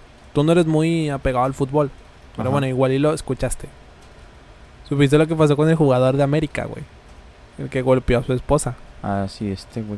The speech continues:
Speaker 2: ¿cómo se llama?
Speaker 1: El Renato Ibarra.
Speaker 2: Renato Ibarra, sí.
Speaker 1: Bueno, golpeó a su esposa, güey. Salió una versión, güey. La primera versión del, de la esposa,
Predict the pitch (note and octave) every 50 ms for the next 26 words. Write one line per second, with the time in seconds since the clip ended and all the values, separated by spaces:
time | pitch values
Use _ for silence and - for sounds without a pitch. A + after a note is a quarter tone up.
0 | - - C#3 C#3 - B2 A#2+ B2+ C3+ B2+ A#2+ A#2+ A#2 A#2 A#2+ B2 A#2+ B2 B2 B2
1 | - C3+ C3 C3 C3 A#2 A2+ A2+ G2+ F#2 - - G2 - - - - - - -
2 | A#2 A2+ - - - - - - - - - - - - - - - - - -
3 | - - A#2+ A2 A2 - - G#2 - - B2 - - - C3 - - - A#2+ A#2
4 | - - - - - - - - - - - - - - - - - - - -
5 | - - - - - - - - - - - - - - - - - C#3 C3+ C3
6 | B2 A#2+ C3 C#3 D3 D3+ D3+ - - E3 D#3 D3 B2+ B2 B2 B2 D3 - - -
7 | - - - - B2 B2+ C3 B2 A#2+ A#2+ A#2+ B2+ C3+ C#3 C3 - - C3+ B2 B2
8 | B2 B2 B2+ B2+ - - C3 A#2+ A#2 A#2 C3 - - C3 C3 C3 - B2+ A#2+ B2